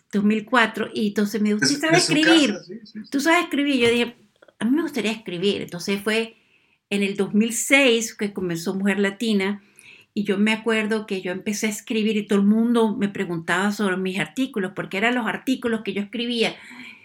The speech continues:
Speaker 1: Por ejemplo, este, el, La vida en neutro. Yo tengo muchísimos artículos, tengo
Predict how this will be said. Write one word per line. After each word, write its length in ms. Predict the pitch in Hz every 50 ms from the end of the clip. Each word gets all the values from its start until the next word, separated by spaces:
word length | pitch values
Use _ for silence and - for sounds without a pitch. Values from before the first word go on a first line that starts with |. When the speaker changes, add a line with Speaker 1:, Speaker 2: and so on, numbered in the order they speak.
| _ _ _
Speaker 1:
Por 120 | - 208
ejemplo, 580 | 202 190 180 - - 202 196 185 180 185 - _ _ _ _ _ - - - _ _
este, 720 | 202 202 202 202 - 190 180 180 175 170 170 - - -
el, 140 | 190 190 165
La 120 | 170 180
vida 200 | 175 190 185 185
en 120 | 185 190 196
neutro. 560 | 208 208 214 208 202 202 - - 175 175 175
Yo 160 | 175 180 175
tengo 320 | - 208 202 202 196 - -
muchísimos 500 | 196 190 190 190 - - - 254 240 226
artículos, 440 | 202 - - 220 - 247 202 202 -
tengo 260 | 202 202 226 226 -